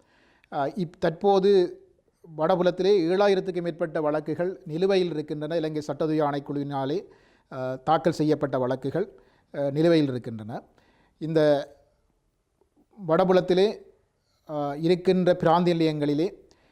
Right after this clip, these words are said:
அ, சட்ட உத்தியோகத்தர்கள் எங்களுக்கு மூன்று சட்ட உத்தியோகர்களுக்கான வெற்றிடங்கள் காணப்படுகின்ற போதிலும், இருக்கின்ற பிராந்திய நிலையங்களிலே நாங்கள்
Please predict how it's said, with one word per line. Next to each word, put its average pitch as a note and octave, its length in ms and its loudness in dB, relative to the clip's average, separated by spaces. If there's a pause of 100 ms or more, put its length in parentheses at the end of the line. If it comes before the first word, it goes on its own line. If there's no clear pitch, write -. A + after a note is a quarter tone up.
(540)
அ, G3 220 -14
சட்ட G3+ 540 2
உத்தியோகத்தர்கள் F#3 880 4 (1300)
எங்களுக்கு F3 880 2 (1120)
மூன்று G3+ 540 4
சட்ட F3 280 2
உத்தியோகர்களுக்கான E3 520 2
வெற்றிடங்கள் E3+ 500 0
காணப்படுகின்ற C#3+ 680 -6
போதிலும், C3+ 480 -6 (600)
இருக்கின்ற G3 500 2
பிராந்திய E3 380 4
நிலையங்களிலே D#3 580 2 (760)
நாங்கள் E3 540 0